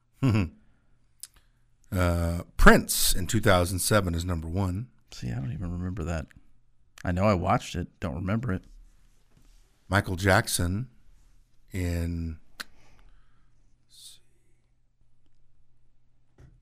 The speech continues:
Speaker 1: oh boy, it's one of these websites. Clickbait. I bit
Speaker 2: Uh,
Speaker 1: like a
Speaker 2: yep.
Speaker 1: catfish.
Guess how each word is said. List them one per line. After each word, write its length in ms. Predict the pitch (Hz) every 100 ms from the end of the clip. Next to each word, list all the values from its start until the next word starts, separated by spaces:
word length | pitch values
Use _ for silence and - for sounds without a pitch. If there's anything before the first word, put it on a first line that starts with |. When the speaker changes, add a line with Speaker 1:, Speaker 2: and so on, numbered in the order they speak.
| -
Speaker 1:
oh 80 | 85
boy, 260 | 82 - - - _
it's 160 | -
one 100 | 101
of 80 | 98
these 160 | 92 92
websites. 640 | 110 107 - 135 127 - - - _ _ _ _ _ _ _ _ _ _ -
Clickbait. 480 | 117 104 113 113 - - - - -
I 380 | 127 131 135
bit 320 | 131 107 127 123
Speaker 2:
Uh, 40 |
Speaker 1:
like 180 | 120 117
a 20 |
Speaker 2:
yep. 100 | -
Speaker 1:
catfish. 600 | 107 98 95 98 98 -